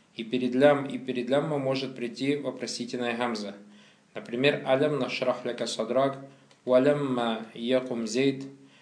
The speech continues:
Ва ляму лямр ва дуа ли талиб аль-фель. То есть ляму лямры или ляму дуа, это когда требуешь выполнения какого-то действия. Ва ля фи нахи ва дуа. И точно так же ля фи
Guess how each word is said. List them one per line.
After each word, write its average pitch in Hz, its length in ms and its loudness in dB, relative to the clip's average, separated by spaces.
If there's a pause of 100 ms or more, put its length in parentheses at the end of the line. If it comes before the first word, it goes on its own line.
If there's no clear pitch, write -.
(280)
Ва 131 120 6
ляму 214 240 8
лямр 190 360 8
ва 156 180 6
дуа 156 260 8
ли 170 140 4
талиб 143 340 4
аль-фель. 160 440 4
То - 160 -6
есть 113 120 -8
ляму 131 240 0
лямры 123 380 4
или 117 260 -2
ляму 117 280 0
дуа, 117 260 4
это - 120 -2
когда 107 220 -2
требуешь 127 460 -4
выполнения 113 400 -4
какого-то 147 420 0
действия. 160 380 -4
Ва 123 100 0
ля 147 180 4
фи 147 140 -4
нахи 139 300 -2
ва 135 120 0
дуа. 120 260 0
И 110 60 -2
точно 110 280 -6
так 113 160 -4
же 113 120 -2
ля 123 180 4
фи 113 180 -8